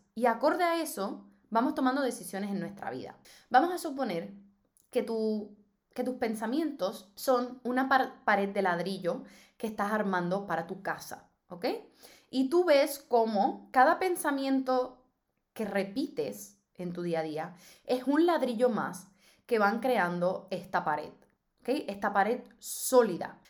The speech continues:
De la misma manera que esos pensamientos sólidos pueden ser potenciadores hacia lo que tú quieres crear en tu vida y hacia lo que tú quieres creer sobre ti mismo,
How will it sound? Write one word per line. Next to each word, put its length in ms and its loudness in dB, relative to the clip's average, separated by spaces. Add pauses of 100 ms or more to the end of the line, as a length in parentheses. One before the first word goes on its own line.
De 80 0
la 100 6
misma 240 0
manera 600 2
que 100 4
esos 240 2
pensamientos 760 0 (100)
sólidos 800 0 (160)
pueden 380 2
ser 320 0
potenciadores 1080 0
hacia 220 -4
lo 100 -2
que 80 -8
tú 160 -12
quieres 340 -4
crear 320 -4
en 140 -6
tu 100 -10
vida 220 -6
y 60 -2
hacia 200 -6
lo 80 -2
que 100 -8
tú 120 -12
quieres 220 -4
creer 260 -2
sobre 240 -6
ti 140 -10
mismo, 460 -12